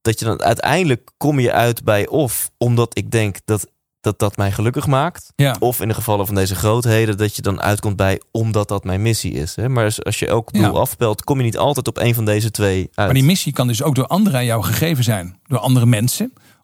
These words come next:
Speaker 2: Of, eh, nou ja, in dit geval Martin Luther King, Nelson Mandela waren beide gelovige mannen. Dus
Speaker 1: Ja.
Speaker 2: ze hadden ook het gevoel dat ze een missie kregen uit een andere hoek dan alleen maar uit de menselijke hoek.
Speaker 1: Ja.
Speaker 2: En dat is ook interessant.
Speaker 1: Ja.
Speaker 2: En, ehm,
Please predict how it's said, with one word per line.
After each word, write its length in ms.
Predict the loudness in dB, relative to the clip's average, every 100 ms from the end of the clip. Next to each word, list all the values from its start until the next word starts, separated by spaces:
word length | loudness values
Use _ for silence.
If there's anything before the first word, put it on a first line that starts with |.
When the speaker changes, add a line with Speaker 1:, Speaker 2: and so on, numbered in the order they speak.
| _
Speaker 2:
Of, 300 | -2 -2 0
eh, 60 |
nou 140 | 0 0
ja, 60 |
in 60 | 0
dit 120 | 0
geval 320 | 0 0 0
Martin 280 | 2 0 0
Luther 240 | 0 0 0
King, 180 | 2
Nelson 260 | 2 2 2
Mandela 340 | 2 2 0
waren 180 | 0 0
beide 260 | 0 0 -2
gelovige 440 | 0 0 0 0
mannen. 300 | 2 2 0 -4
Dus 80 | -10 -14
Speaker 1:
Ja. 100 | 2
Speaker 2:
ze 60 | 2
hadden 160 | 4
ook 60 | 2
het 80 | 0
gevoel 280 | 0 0 0
dat 140 | 0
ze 120 | 0
een 80 | 2
missie 260 | 2 2 -2
kregen 520 | 0 0 0 0 0
uit 160 | -2 0
een 80 |
andere 260 | 2 2 4
hoek 260 | 4 4 4
dan 120 | 2
alleen 180 | 2 2
maar 100 | 2
uit 80 | 2
de 60 |
menselijke 420 | 2 0 -2 -2
hoek. 160 | -2 0
Speaker 1:
Ja. 60 | 0
Speaker 2:
En 60 |
dat 100 | 2
is 60 | 0
ook 100 | 0
interessant. 500 | 0 0 -2 -4 -4
Speaker 1:
Ja. 60 | -10 -12 -20 _
Speaker 2:
En, 460 | 0 2 2 0 -2
ehm, 800 | -2 0 0 0 0 0 0